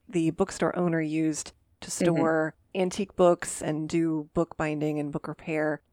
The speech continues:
Speaker 1: as this, like, hermetically sealed environment where the pages wouldn't get exposed to air and light and stuff. And so, you know,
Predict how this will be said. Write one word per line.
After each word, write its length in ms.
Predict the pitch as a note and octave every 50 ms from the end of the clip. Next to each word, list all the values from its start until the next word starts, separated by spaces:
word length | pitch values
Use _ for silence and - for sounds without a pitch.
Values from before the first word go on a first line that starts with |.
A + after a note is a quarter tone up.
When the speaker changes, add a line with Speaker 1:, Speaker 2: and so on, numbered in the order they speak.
| _ -
Speaker 1:
as 160 | D#3 C#3+ -
this, 200 | - D3+ - -
like, 140 | D#3 D#3 -
hermetically 480 | - D#3+ E3 E3 D#3+ D#3 - - D#3 D3+
sealed 300 | - - D#3+ D#3+ D3+ D3
environment 560 | C#3+ D3 C#3+ D3+ D3 D3 D3 C#3+ D3 - -
where 120 | - D#3 -
the 320 | - - C#3 C3+ - - - _ _ _ _ _ -
pages 380 | - F#3 F3 D3+ E3+ D#3 -
wouldn't 220 | - - D#3+ D#3 -
get 260 | - D3+ - - - _ _ _ _ _ -
exposed 400 | - - - - E3 D3+ - -
to 80 | - -
air 160 | F3 G3 -
and 100 | - -
light 240 | - - - - -
and 100 | E3 E3+
stuff. 280 | - - - - -
And 100 | - -
so, 240 | - - - - - - _ _ _ _ _ _ -
you 80 | F3+ -
know, 160 | - -